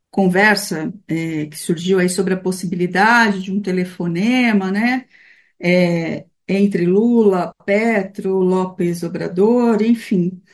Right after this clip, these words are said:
Mas, de qualquer forma, eu acho que isso sinaliza para uma, um esgarçamento da democracia, que não é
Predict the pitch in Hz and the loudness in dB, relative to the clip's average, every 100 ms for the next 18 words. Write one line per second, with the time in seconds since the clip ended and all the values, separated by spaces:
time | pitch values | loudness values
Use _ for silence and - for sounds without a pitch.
0 | _ _ _ _ _ - 226 233 233 233 | _ _ _ _ _ 2 4 6 6 4
1 | 226 190 220 294 262 233 202 - 247 247 | 4 0 -2 -2 -2 -2 -4 -2 2 4
2 | 233 226 226 - 247 233 240 233 - 247 | 4 4 2 -2 -6 -4 -6 -4 2 4
3 | 220 208 202 233 247 190 202 202 220 220 | 4 4 4 6 6 6 0 0 -2 0
4 | 220 226 233 233 220 196 190 202 - _ | 4 4 4 4 2 0 -2 -6 -12 _
5 | _ - 208 190 233 240 240 233 214 233 | _ -4 -2 0 2 2 0 0 2 4
6 | 320 359 269 233 226 220 208 202 - - | 2 0 -2 2 2 2 -2 -4 -6 -2
7 | 180 175 175 180 - 233 226 220 226 262 | 0 2 0 0 4 6 4 2 2 2
8 | 254 220 196 202 | 2 2 -2 -8